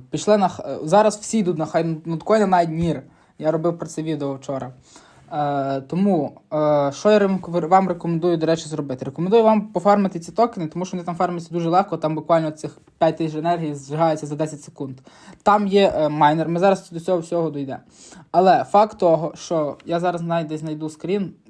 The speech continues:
по-моєму, е, де вони закидали. А, отут, от, бачите, один мільйон, е, один мільйон сто п'ятдесят тисяч доларів,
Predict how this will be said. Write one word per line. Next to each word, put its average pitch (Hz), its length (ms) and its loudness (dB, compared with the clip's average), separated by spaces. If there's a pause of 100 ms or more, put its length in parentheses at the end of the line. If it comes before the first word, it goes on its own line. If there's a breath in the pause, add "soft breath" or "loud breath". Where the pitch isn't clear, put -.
по-моєму, 139 540 -10 (760 soft breath)
е, 143 400 -8
де 143 160 -4
вони 143 260 -4
закидали. 151 800 0 (1900)
А, 180 140 4
отут, 208 400 4
от, 156 140 0
бачите, 185 420 0 (120)
один 190 300 2
мільйон, 190 480 0
е, 160 300 -2 (680)
один 196 220 6
мільйон 196 180 4
сто 190 140 -2
п'ятдесят 190 240 -2
тисяч 175 200 -4
доларів, 220 480 0